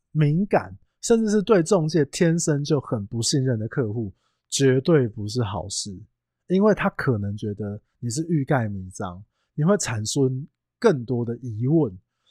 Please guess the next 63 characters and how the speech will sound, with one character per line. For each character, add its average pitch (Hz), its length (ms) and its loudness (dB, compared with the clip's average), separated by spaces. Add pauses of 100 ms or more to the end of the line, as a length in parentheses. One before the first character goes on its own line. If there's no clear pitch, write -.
(100)
然 135 120 -2
后 151 280 2
甚 156 160 -2
至 147 100 0
他 143 160 -2
可 127 80 -2
能 110 160 -6
知 139 160 -6
道 131 220 2
你 104 120 -6
这 120 120 -6
个， 110 100 -4
他 104 100 -6
就 131 160 -8
说， 147 120 -2
呃， 151 80 2
上 156 180 -2
网 107 140 -8
去 151 120 -8
爬 107 260 -8
文 110 200 -6
，“哦， 180 300 2
好 139 120 -4
多 165 140 -2
仲 175 160 -2
介 165 140 0
都 151 160 0
是 156 60 0
这 151 120 -2
样 123 140 -4
子 110 160 -8
乱 131 240 0
搞 - 240 -10
啊， 98 220 -6
然 104 100 -6
后 123 80 -4
演 110 240 -4
戏 123 280 -8
啊， 104 120 -8
干 127 180 -6
嘛 110 140 -12
干 113 180 -8
嘛， 98 180 -12 (260)
哦， 170 100 0
好 135 180 -2
多 175 160 0
负 180 160 -2
面 147 220 -2
案 117 180 -6
例。” 101 220 -14 (880)
你 120 160 -2
会 151 100 2
让 147 220 2
自 135 120 -2
己 110 80 -2
陷 120 220 -2
入 113 300 -2
更 151 240 2
麻 104 260 -6
烦 98 300 -8
的 104 80 -10 (200)
状 98 300 -8
态。 - 180 -10